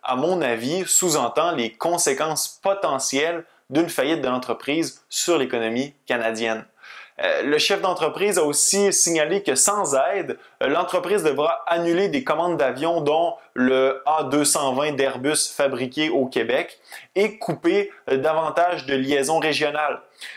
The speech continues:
euh, ce qui avait fait beaucoup de bruit dans l'arène politique lors des dernières coupes de liaisons.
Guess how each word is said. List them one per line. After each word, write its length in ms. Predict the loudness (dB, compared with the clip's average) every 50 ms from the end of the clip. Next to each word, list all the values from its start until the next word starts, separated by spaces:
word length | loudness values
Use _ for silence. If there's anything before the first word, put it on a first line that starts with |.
| -20 -20 _ _ -4 -2 0
euh, 260 | 2 2 2 2 2
ce 160 | 2 2 2
qui 180 | 2 2 2 2
avait 160 | 2 0 0
fait 300 | -2 -2 -2 -2 -4 -10 -14
beaucoup 440 | -8 -4 -2 -2 -2 -2 -2 -2 -2
de 60 | 0
bruit 380 | 0 0 0 0 2 0 0 2
dans 180 | 2 2 2
l'arène 400 | 2 0 0 -2 -2 -4 -6 -6
politique 600 | -2 -2 -2 -2 -2 -4 -4 0 0 0 0 -2 -6 _ -2
lors 220 | 0 0 2 2
des 100 | 0 0
dernières 460 | 0 0 0 0 0 0 -2 -2 -4
coupes 260 | -2 -2 -2 -2 -2
de 80 | -2 -2
liaisons. 500 | -2 0 -2 -2 -2 -2 -4 -6 -10